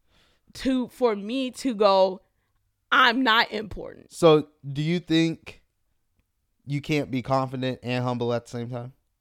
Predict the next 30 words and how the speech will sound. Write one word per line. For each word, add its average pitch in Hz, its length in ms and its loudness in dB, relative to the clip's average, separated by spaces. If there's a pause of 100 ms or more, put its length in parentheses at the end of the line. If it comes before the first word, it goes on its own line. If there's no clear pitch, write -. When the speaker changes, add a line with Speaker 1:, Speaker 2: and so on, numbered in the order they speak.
(500)
Speaker 1:
I 233 80 -8
think 254 240 -6
it's 202 120 -6
hard 247 260 -10
to. 214 240 -16 (400)
Speaker 2:
No, 147 320 2
do 117 140 -6
you 120 100 -2
think 117 280 -10
you 101 100 -14
can? 101 340 -14 (600)
Speaker 1:
I 208 100 -4
think 208 180 -8
it's 190 120 -12
hard 202 380 -8
to. - 160 -14
Speaker 2:
No. 110 340 -6 (440)
Do 117 80 -8
you 113 160 -6
think 131 280 -8
you 123 80 -6
can 123 280 -6
or 110 40 -8
you 104 120 -10
can't? 98 280 -12 (440)
Speaker 1:
I 226 80 -2
think 294 280 -6
you, 311 180 0 (140)
you 349 160 0
sh-, - 120 -14